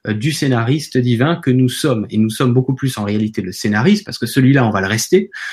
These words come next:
alors que l'acteur, c'est juste le temps, par exemple, d'une incarnation. Avec une personnalité qui est liée à l'incarnation,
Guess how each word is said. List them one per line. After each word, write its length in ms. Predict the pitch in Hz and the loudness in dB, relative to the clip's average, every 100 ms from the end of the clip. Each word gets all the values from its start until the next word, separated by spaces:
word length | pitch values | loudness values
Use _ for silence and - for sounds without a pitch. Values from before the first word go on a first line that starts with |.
| - | -6
alors 260 | - 110 113 | 0 0 2
que 80 | 120 | 0
l'acteur, 400 | 107 - 170 175 | 0 0 0 0
c'est 160 | 127 | 0
juste 240 | 110 143 - | 0 -2 -2
le 100 | 120 | -4
temps, 160 | 147 | -2
par 160 | 147 107 | -4 -4
exemple, 200 | 107 131 | -2 -2
d'une 140 | 120 | -2
incarnation. 560 | 107 110 104 110 - 101 - _ _ _ - - | -4 -4 -6 -6 -8 -14 -18 _ _ _ -20 -12
Avec 240 | - 101 101 | -4 -4 -2
une 120 | 107 | -2
personnalité 640 | 104 101 104 98 98 123 | -2 -2 -4 -4 0 0
qui 160 | 117 107 | 0 -2
est 40 | |
liée 140 | 101 104 | -2 0
à 60 | |
l'incarnation, 720 | 101 98 98 95 - 131 147 | -2 -2 -4 -6 -2 0 0